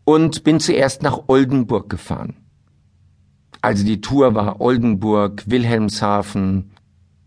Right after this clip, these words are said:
Aurich, Leer, Emden, also da oben Ostfriesland. Eine sehr ländliche Gegend. Ich bin losgefahren, natürlich komplett ohne Termine.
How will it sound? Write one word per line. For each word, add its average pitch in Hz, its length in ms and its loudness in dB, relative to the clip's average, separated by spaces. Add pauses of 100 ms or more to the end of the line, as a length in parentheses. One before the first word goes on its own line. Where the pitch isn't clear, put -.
(300)
Aurich, 127 640 2
Leer, 127 540 2
Emden, 117 920 2 (100)
also 113 240 -2 (540)
da 127 100 2
oben 120 360 0
Ostfriesland. - 840 -10 (840)
Eine 120 200 0
sehr 123 240 2
ländliche 123 680 0
Gegend. - 560 -8 (1120)
Ich - 140 -4
bin 175 120 4
losgefahren, 170 840 4 (480)
natürlich 127 560 0
komplett 117 500 -2
ohne 107 340 0
Termine. 117 720 0